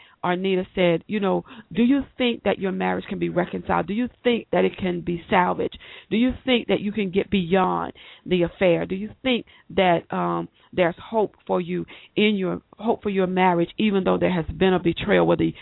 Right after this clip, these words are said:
whether you were betrayed against or you were the one doing the betraying? What do you think about where you are right now in it? And that is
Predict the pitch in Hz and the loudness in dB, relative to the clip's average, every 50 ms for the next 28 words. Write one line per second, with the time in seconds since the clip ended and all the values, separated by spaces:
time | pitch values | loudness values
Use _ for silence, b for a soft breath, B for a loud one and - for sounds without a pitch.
0 | B B B B 165 170 170 170 160 180 185 175 - 175 - - 208 170 170 170 | B B B B 0 2 2 2 2 0 0 0 0 -2 -4 -2 -2 0 0 0
1 | 156 156 208 247 269 311 - - - 240 240 240 214 233 220 214 214 202 208 208 | 0 0 0 2 2 2 -2 -2 -2 0 0 0 0 -2 0 0 0 2 2 0
2 | 202 185 156 196 190 190 175 180 - 165 170 - - 202 190 175 160 143 B B | 0 0 0 0 2 2 0 -2 -4 -4 -6 -6 -4 -2 0 0 0 -2 B B
3 | B B B B - 165 196 254 294 - - 269 262 247 262 - _ - 254 247 | B B B B -4 0 2 2 2 0 -2 -4 -4 -4 -4 -6 _ -6 -6 -4
4 | 233 - 214 208 - 190 180 180 175 175 175 - B B B B B B - - | -4 -4 -6 -4 -2 -2 0 0 0 -2 -4 -6 B B B B B B -16 -10
5 | 175 170 185 214 220 220 208 214 202 - - 190 190 185 180 185 180 185 - - | -4 0 2 2 2 0 -2 -4 -6 -4 -2 -2 -2 -2 -2 -2 -4 -4 -4 -6
6 | 185 180 180 175 175 175 180 B B B B B B - 208 220 214 190 175 - | -6 -6 -6 -4 -6 -8 -8 B B B B B B -2 0 2 2 2 2 0
7 | - 170 170 170 180 180 185 180 | -2 -4 -2 0 0 0 0 -4